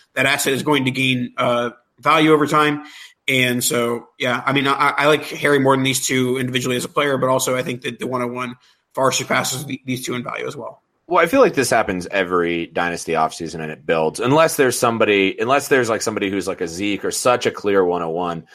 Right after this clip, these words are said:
Speaker 2: that it starts lower. And I mean, fifty is nuts, but it starts lower and then climbs into, like, the s-, the early second round of startups by the time the hype train's done, by the time we're through the combine. So,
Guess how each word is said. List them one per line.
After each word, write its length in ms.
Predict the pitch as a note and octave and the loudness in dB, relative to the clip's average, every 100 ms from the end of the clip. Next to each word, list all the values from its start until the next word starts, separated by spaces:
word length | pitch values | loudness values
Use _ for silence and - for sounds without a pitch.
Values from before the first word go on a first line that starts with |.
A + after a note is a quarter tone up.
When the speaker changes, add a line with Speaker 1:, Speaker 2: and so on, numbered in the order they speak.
| - - | -20 -8
Speaker 2:
that 360 | F#2 G#2+ G2+ - | 0 2 2 0
it 140 | A2 - | -4 -4
starts 460 | - A#2 A#2+ A#2+ | 0 2 2 2
lower. 520 | A2 G#2+ G#2 G2 F#2+ - _ | 2 4 6 6 4 -2 _
And 140 | A#2+ A#2 | -8 -4
I 80 | |
mean, 200 | B2+ A#2+ | -2 -2
fifty 340 | G#2 F#3 F#3 G#2+ | -2 -2 -2 -4
is 120 | D2+ | -6
nuts, 520 | D#2 F2+ D#2+ D2+ - - _ _ | -6 -6 -6 -6 -14 -16 _ _
but 120 | G#2+ | -2
it 80 | G#2+ | 0
starts 320 | - C#3 B2 | 2 2 2
lower 240 | A#2 G#2+ G2+ | 4 6 4
and 140 | G2 | 2
then 120 | F#2+ | -4
climbs 500 | F#2 - G#2 G2+ G2 | -6 -2 0 -2 -4
into, 280 | F#2 F#2+ F2+ | -8 -8 -6
like, 340 | E2+ E2 - _ _ | -6 -6 -10 _ _
the 200 | F#2 F#2+ | -4 -2
s-, 240 | E2 - - | -2 -6 -6
the 280 | G2 F#2+ E2+ - | 0 0 0 0
early 340 | A#2 A2+ G#2+ | 4 4 2
second 340 | G2 G#2 F#2+ F2+ | -2 -4 -4 -4
round 260 | F#2+ F2+ | -4 -4
of 60 | E2 | -4
startups 420 | - F2+ F2 E2 | 0 2 2 -2
by 160 | - E2+ | -4 -4
the 60 | |
time 240 | E2 F2 E2 | -4 -8 -8
the 60 | |
hype 240 | D#2+ E2 D#2 | -8 -8 -8
train's 280 | E2+ D#2+ D#2+ | -10 -10 -10
done, 180 | D#2+ | -10
by 80 | D#2 | -8
the 60 | D2+ | -8
time 200 | E2+ E2 | -10 -10
we're 100 | D2+ | -12
through 140 | D#2+ | -10
the 80 | D#2 | -12
combine. 520 | - D2+ D#2 D2+ D2+ | -10 -10 -6 -8 -8
So, 240 | - D#2 | -6 -8